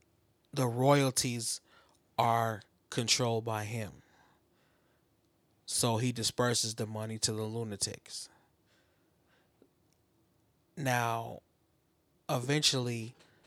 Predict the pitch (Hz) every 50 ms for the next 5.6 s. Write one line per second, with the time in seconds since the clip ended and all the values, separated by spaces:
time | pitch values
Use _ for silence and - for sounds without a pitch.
0 | - - - - - - 135 131 120 113 113 113 - - 135 135 135 135 135 127
1 | 127 127 127 123 120 120 - - - - 139 123 117 113 110 107 107 104 101 -
2 | - - - - - - - - _ - 131 135 135 131 120 123 117 117 120 120
3 | 120 117 120 117 117 117 110 - - - - - - - - - _ _ - _
4 | _ - _ _ _ _ _ _ _ _ - 143 127 135 131 143 151 143 131 127
5 | 123 120 - - 120 113 117 123 120 104 80